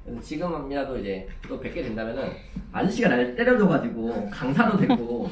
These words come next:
<laughs> 책도 썼다. 감사하다. 그러니까 돌이켜보면은 진짜 그 상황에서는 막 진짜 죽고 싶어. 막 너무 힘들어요. 막. 근데 돌이켜보면은 그 순간에 되게 많이 성장한 것 같아요. 돌이켜보면은.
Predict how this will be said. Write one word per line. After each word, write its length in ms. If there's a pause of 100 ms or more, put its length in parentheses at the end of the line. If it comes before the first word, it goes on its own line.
<laughs> 120
책도 280
썼다. 680
감사하다. 760 (580)
그러니까 240
돌이켜보면은 760 (260)
진짜 520
그 180
상황에서는 580
막 140
진짜 180
죽고 280
싶어. 180
막 140
너무 200
힘들어요. 400
막. 220 (380)
근데 240
돌이켜보면은 840 (300)
그 300
순간에 800 (420)
되게 160
많이 220
성장한 400
것 100
같아요. 300 (1000)
돌이켜보면은. 640